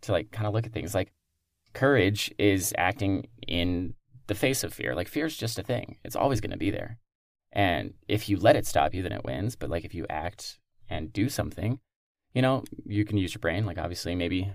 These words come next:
uh, running across a freeway just to do it, probably not the best idea. It's a little bit scary. But then there are other things of, like, "Ah, I don't know. Like, I don't wanna do that 'cause I'm scared." But it's like,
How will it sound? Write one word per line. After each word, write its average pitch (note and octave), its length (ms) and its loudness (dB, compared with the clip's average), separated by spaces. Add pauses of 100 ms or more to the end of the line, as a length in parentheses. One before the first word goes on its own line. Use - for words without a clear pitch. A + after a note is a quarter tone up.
(200)
uh, G2 80 -2
running F#2+ 240 2
across F2 280 2
a - 80 -6
freeway F#2 340 0
just - 200 -8
to D#2 60 -8
do G#2 180 8
it, A#2+ 160 4 (120)
probably E2+ 240 0
not D#2 100 -6
the - 40 -10
best E2+ 200 0
idea. E2 240 -4
It's - 120 -12
a - 40 -16
little - 120 -6
bit - 100 -12
scary. G2+ 300 -2 (580)
But B2 100 0
then D3+ 120 6
there C#3+ 140 8
are C3+ 60 4
other F#2+ 140 2
things F#2 280 0
of, G#2 100 -2
like, G#2 320 4 (220)
"Ah, D3+ 360 -2
I A2+ 100 2
don't - 180 -2
know. B2 520 2
Like, D#2 280 -4 (160)
I - 200 -4
don't G#2 120 2
wanna B2 200 4
do G2 80 -2
that A2 200 2
'cause - 80 -8
I'm F#2+ 80 -6
scared." C3 420 -2 (600)
But G#2 80 -2
it's G#2+ 140 0
like, A#2 200 2